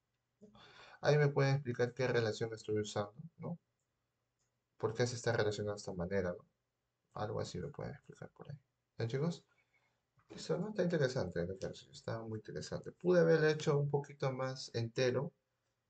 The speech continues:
pero dije, "Bueno, mejor lo trabajo así para que ustedes lo hagan". Ahora,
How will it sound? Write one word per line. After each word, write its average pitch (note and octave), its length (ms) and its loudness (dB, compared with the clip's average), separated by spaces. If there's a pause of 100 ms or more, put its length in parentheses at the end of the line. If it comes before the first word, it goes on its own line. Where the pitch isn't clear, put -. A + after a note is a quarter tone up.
(280)
pero C3 880 -2 (600)
dije, E3+ 340 -4
"Bueno, E3 420 -2
mejor C#3 260 0
lo B2 220 0
trabajo A2 360 -2
así - 200 -10
para - 160 -12
que - 60 -20
ustedes - 360 -10
lo - 80 -12
hagan". - 180 -12 (2000)
Ahora, G#2+ 360 0